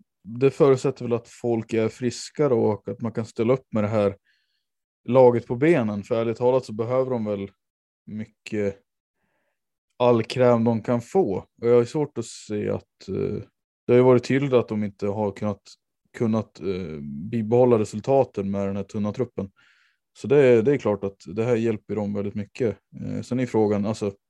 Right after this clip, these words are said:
de här killarna är ju över trettio allihopa. Hur mycket kräm har de kvar att ge? Eh, men jag tror väl ändå att det borde vara tillräckligt för att de ska kunna ge Mullsjö en riktig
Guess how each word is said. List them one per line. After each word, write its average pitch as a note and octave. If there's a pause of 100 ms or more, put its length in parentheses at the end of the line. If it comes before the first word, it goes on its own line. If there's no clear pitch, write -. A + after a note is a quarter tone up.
(240)
de A2
här A2+
killarna A2
är A2+
ju A2+
över G#2
trettio A#2+
allihopa. G#2+
Hur G2+
mycket G#2
kräm G#2
har G#2+
de G#2+
kvar G2+
att G#2+
ge? A2 (720)
Eh, G2
men G2+
jag A2
tror C3
väl A#2
ändå G2+
att G2+
det G#2
borde G#2
vara G2+
tillräckligt G#2+
för G2+
att F#2+
de G2+
ska -
kunna G#2
ge A2
Mullsjö G2
en F#2+
riktig G2